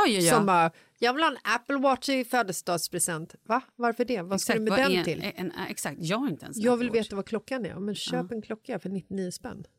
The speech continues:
Speaker 1: Ja, men
Speaker 2: Fyrtionio.
Speaker 1: exakt.
Speaker 2: Alltså
Speaker 1: Jo, men och precis. Och jag tror också så här,
Speaker 2: Förlåt,
Speaker 1: det
Speaker 2: nu fick de en känga.
Speaker 1: Nej, men det är klart också att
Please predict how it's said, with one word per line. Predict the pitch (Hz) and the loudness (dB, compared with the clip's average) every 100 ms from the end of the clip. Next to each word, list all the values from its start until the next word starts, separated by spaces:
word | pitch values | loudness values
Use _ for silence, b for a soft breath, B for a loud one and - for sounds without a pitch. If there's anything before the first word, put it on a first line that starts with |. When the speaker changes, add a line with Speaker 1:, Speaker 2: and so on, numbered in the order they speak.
| - | -4
Speaker 1:
Ja, | 220 | -2
men | 214 | -2
Speaker 2:
Fyrtionio. | 202 226 240 - 269 247 170 - | -2 0 0 2 0 0 0 -4
Speaker 1:
exakt. | - - B - | -10 -16 B -4
Speaker 2:
Alltså | 220 247 | 2 6
Speaker 1:
Jo, | 311 302 | 8 8
men | 311 | 6
och | 294 | 4
precis. | 277 302 285 - | 2 4 2 0
Och | - - | -8 0
jag | 262 262 | 2 2
tror | - 302 | 2 0
också | - 214 | 0 -4
så | 196 | 0
här, | 160 190 - | 0 0 -4
Speaker 2:
Förlåt, | - 185 170 | -8 -4 2
Speaker 1:
det | |
Speaker 2:
nu | 185 | 2
fick | 185 | 2
de | 185 170 | 2 2
en | 175 | 0
känga. | 175 165 170 233 | -2 0 4 8
Speaker 1:
Nej, | 262 | 8
men | 262 | 8
det | |
är | 311 | 4
klart | - 285 240 254 | 6 6 4 4
också | 294 277 - 180 | 2 4 4 6
att | 165 180 | 4 2